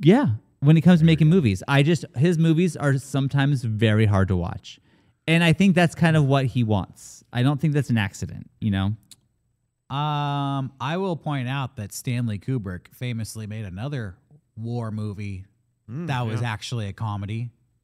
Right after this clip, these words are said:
Speaker 2: and that's called Doctor Strangelove.
Speaker 1: That's true.
Speaker 3: Yeah.
Speaker 2: And that movie started off,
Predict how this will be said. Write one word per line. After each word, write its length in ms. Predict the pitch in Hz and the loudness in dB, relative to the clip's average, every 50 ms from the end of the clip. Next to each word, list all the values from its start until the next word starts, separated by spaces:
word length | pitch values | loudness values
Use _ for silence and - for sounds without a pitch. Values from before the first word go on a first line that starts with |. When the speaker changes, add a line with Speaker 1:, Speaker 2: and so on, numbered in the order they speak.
| _ _ - | _ _ -10
Speaker 2:
and 100 | 110 123 131 | -8 -6 -6
that's 100 | 127 - | -8 -8
called 240 | - 143 135 123 | -6 -6 -6 -4
Doctor 300 | 120 127 117 - - 120 | -4 -6 -6 -8 -10 -12
Strangelove. 560 | 101 - 135 131 143 143 - - 101 92 80 - - - | -10 -6 -6 -4 -4 -4 -6 -8 -8 -10 -10 -12 -12 -10
Speaker 1:
That's 220 | 90 87 - - | -8 -8 -8 -4
true. 240 | - 127 147 170 123 | -2 0 0 0 0
Speaker 3:
Yeah. 180 | 95 208 208 190 - | -2 -6 -10 -10 -8
Speaker 2:
And 120 | 107 117 | -6 -4
that 140 | 143 180 196 | -2 -2 0
movie 240 | 196 160 131 120 113 | 0 0 -2 -2 -4
started 380 | - - 143 135 135 127 110 | -6 -6 -4 -4 -4 -4 -4
off, 240 | 120 135 143 123 - | -4 -4 -6 -6 -8